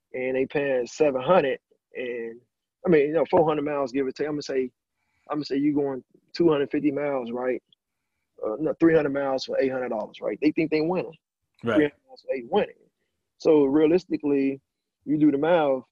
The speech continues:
Speaker 1: you know what I'm saying? You do two divided by three, three hundred, that's gonna be the cost of your fuel on that trip. So I tell a person all the time, you go, you nego-, you negotiate on the low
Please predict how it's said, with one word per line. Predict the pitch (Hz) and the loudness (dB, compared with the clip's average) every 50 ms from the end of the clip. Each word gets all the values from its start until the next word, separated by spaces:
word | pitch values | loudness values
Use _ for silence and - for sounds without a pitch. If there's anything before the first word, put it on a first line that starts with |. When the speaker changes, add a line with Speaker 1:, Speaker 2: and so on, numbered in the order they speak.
| _ | _
Speaker 1:
you | - 143 | -8 -6
know | 135 | -6
what | 131 131 | -4 -6
I'm | 127 | -6
saying? | - 135 131 135 131 131 131 127 123 _ _ _ _ _ _ _ _ _ _ _ _ _ - | -6 -4 -4 -2 -4 -4 -6 -10 -16 _ _ _ _ _ _ _ _ _ _ _ _ _ -16
You | - 214 - 143 151 | -12 -6 -2 -2 0
do | 147 135 151 151 143 139 139 - | 2 4 6 6 6 4 4 2
two | - - 165 | 0 -2 0
divided | 147 143 139 139 143 139 139 135 | 0 0 2 2 2 2 2 2
by | 131 131 127 - | 0 -4 -6 -4
three, | - 175 196 175 151 143 139 139 _ _ _ _ _ _ _ | 0 2 4 4 4 2 0 -6 _ _ _ _ _ _ _
three | - 139 135 | -8 -8 -2
hundred, | 139 175 180 160 139 131 - _ _ _ _ _ _ _ _ _ _ - | 0 2 2 2 2 -2 -8 _ _ _ _ _ _ _ _ _ _ -6
that's | 135 156 160 | -4 -4 -2
gonna | 151 151 139 | -2 -2 -2
be | 139 | -2
the | 131 | -2
cost | - - 143 143 - | 0 0 -2 -2 -2
of | - | -2
your | 135 131 127 - | -4 -6 -6 -4
fuel | - 196 196 170 131 127 135 | 0 2 2 2 2 0 -2
on | 135 | -4
that | 127 117 113 - | -4 -6 -8 -4
trip. | - - 214 - - _ _ _ _ _ _ _ _ _ _ _ _ _ _ _ _ _ _ _ _ _ _ _ _ _ _ - | -2 0 0 0 -2 _ _ _ _ _ _ _ _ _ _ _ _ _ _ _ _ _ _ _ _ _ _ _ _ _ _ -16
So | - - 269 165 143 117 - - 90 | -2 2 4 4 4 4 2 0 0
I | 117 - - | -2 0 0
tell | - 165 143 | 0 0 0
a | 143 | 0
person | - 165 147 - - 143 | 0 0 -2 0 0 -2
all | 139 135 | -2 -2
the | 135 | -4
time, | - - 190 185 165 151 | -4 -4 -4 -2 -2 -4
you | 139 | -4
go, | 131 139 135 | -4 -4 -2
you | 127 135 139 | -2 -2 -2
nego-, | 143 135 127 139 135 131 127 - | -2 -2 0 0 0 0 -2 -2
you | 127 139 147 | -2 0 2
negotiate | 165 165 151 143 151 151 147 - 147 147 147 | 2 4 4 4 4 2 2 0 0 0 0
on | 147 147 151 | 0 -2 -2
the | 151 | -2
low | 147 143 131 127 123 | 0 0 0 -2 -4